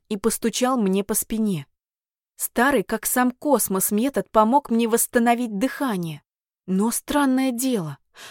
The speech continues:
там, где моих лопаток касалась горячая рука Дейрона Мкаса,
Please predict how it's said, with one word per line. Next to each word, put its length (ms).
там, 280
где 200
моих 260
лопаток 580
касалась 540
горячая 580
рука 300
Дейрона 500
Мкаса, 600